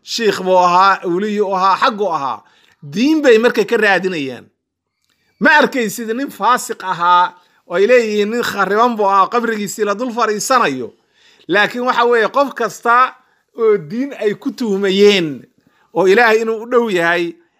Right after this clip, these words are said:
ayay markaa qabrigiisa dul tegayaan. At-, marka saddexdaasna, eh, labadaa athar buu kala soo baxay, eh, a-, asaadisa, wasaabica, wathaamina.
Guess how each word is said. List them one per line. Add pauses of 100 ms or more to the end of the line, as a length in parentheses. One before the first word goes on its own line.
(120)
ayay
markaa
qabrigiisa
dul
tegayaan. (1900)
At-,
marka
saddexdaasna, (840)
eh,
labadaa
athar
buu
kala
soo
baxay, (680)
eh, (120)
a-,
asaadisa,
wasaabica,
wathaamina.